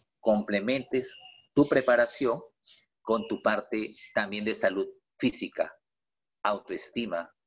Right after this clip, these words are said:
Soy suficiente, soy capaz, me organizo bien, planifico bien, me motivo, soy la mejor, soy disciplinada, tengo determinación, y la determinación te va a lle-, te va a llevar a lugares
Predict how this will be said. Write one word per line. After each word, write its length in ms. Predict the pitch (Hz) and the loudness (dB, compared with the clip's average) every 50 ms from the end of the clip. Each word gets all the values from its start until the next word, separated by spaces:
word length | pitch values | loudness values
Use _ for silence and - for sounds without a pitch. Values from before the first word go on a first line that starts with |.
| _ _ _ _ _ | _ _ _ _ _
Soy 300 | _ - - 131 131 123 | _ -2 0 0 0 0
suficiente, 800 | - - 127 113 98 92 - 113 113 113 95 90 - 90 - _ _ _ _ _ _ _ | -2 -2 -4 -4 -4 -2 0 0 0 0 0 -4 -12 -14 -16 _ _ _ _ _ _ _
soy 280 | - - - 120 120 120 | -8 0 2 2 2 2
capaz, 500 | - 101 - - 110 113 104 - - - _ _ _ _ _ _ _ _ _ _ _ _ _ _ _ _ _ _ _ _ _ - | 0 -2 0 0 0 0 -2 -6 -14 -20 _ _ _ _ _ _ _ _ _ _ _ _ _ _ _ _ _ _ _ _ _ -2
me 100 | 107 117 | 0 0
organizo 420 | 113 104 104 117 117 - - 110 | 2 2 0 0 0 0 -2 0
bien, 300 | 95 107 110 110 98 - - - - - - - _ - | 2 2 0 0 -2 -6 -16 -20 -20 -20 -20 -16 _ 0
planifico 580 | 135 127 120 110 101 - - 127 - 135 117 | 2 2 2 0 -6 -8 -8 -6 0 0 0
bien, 340 | 98 104 110 113 98 85 87 - _ _ _ - | 2 2 -2 -2 -2 -6 -12 -20 _ _ _ -2
me 180 | 110 120 120 | 0 2 2
motivo, 680 | 110 104 101 - - - 160 165 127 101 92 85 82 - _ _ _ _ _ _ _ _ _ _ _ _ _ _ _ _ _ _ _ _ _ _ _ _ _ _ | 2 0 -2 -2 -4 -4 -2 -2 -2 -2 -2 -4 -6 -10 _ _ _ _ _ _ _ _ _ _ _ _ _ _ _ _ _ _ _ _ _ _ _ _ _ _
soy 300 | - - - 110 110 107 | -12 -4 0 0 2 2
la 100 | 113 98 | 2 2
mejor, 420 | 95 85 - - 113 104 95 90 - - - _ _ _ _ _ | 0 -6 -4 0 0 0 0 -2 -6 -14 -20 _ _ _ _ _
soy 280 | - - - 131 135 131 | -8 0 2 4 4 4
disciplinada, 760 | 131 131 - - 120 104 101 92 85 104 107 98 87 87 - - _ _ _ _ _ _ - | 2 0 0 0 0 0 0 0 2 2 2 4 2 0 -2 -4 _ _ _ _ _ _ 0
tengo 420 | - 190 190 160 143 123 120 117 | 0 2 2 2 0 4 4 6
determinación, 920 | 110 110 104 110 104 98 98 101 104 95 92 90 - - - 107 95 - | 6 4 6 6 4 4 4 0 -2 -2 -2 -4 -4 0 0 0 0 2
y 40 | 110 | 6
la 120 | 107 101 98 | 6 6 6
determinación 720 | 98 - - 101 98 104 101 98 95 - - 127 139 151 | 6 2 0 0 2 0 0 0 -2 0 2 2 2 4
te 120 | - 120 98 | 4 4 4
va 80 | 101 | 6
a 40 | 110 | 6
lle-, 240 | 110 104 98 95 - _ | 6 4 2 0 -4 _
te 100 | - 92 | 2 6
va 80 | 92 104 | 6 6
a 40 | 113 | 6
llevar 380 | 110 101 104 110 113 - - - | 8 6 6 6 6 4 0 -2
a 260 | - 151 147 151 156 | -2 0 4 6 6
lugares 760 | 147 139 135 135 131 127 135 139 139 139 143 139 139 - - | 8 8 8 8 8 8 8 8 8 6 2 0 -2 -6 -12